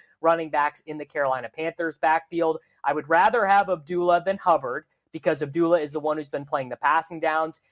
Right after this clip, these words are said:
He played forty-nine percent of the snaps last week when McCaffrey got banged up.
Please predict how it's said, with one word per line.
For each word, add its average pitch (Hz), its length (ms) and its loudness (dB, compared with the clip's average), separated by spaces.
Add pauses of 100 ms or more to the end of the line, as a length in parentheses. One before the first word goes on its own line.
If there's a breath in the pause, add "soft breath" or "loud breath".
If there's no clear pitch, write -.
(140)
He 185 180 -6
played 156 400 0 (100)
forty-nine 165 560 0
percent 160 320 -6
of 156 60 -8
the 151 80 -8
snaps 151 420 -4
last 147 340 0
week 143 180 -10
when 135 140 -10
McCaffrey 139 420 -4
got 139 240 0
banged 135 300 -6
up. 143 240 0